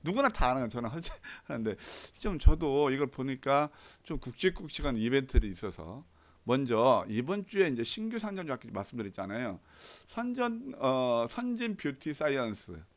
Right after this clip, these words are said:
그다음에 모비릭스, 어, 씨엔 투, 어, 수성진, 그다음에 핑거, 이 네 종목이 코스닥에 상장을 하고요, 실질적으로.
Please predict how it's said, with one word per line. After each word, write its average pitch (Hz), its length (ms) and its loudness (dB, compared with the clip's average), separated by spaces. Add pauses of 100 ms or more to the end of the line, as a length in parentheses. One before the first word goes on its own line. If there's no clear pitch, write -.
그다음에 113 380 -2
모비릭스, 117 840 2 (440)
어, 101 160 -4
씨엔 208 500 -2
투, 160 1080 2
어, 123 340 0
수성진, 196 760 -2
그다음에 110 260 -8
핑거, 214 480 -4 (260)
이 127 180 0
네 117 160 6
종목이 156 260 0
코스닥에 180 440 -6
상장을 247 480 2
하고요, 113 240 4
실질적으로. 123 840 -2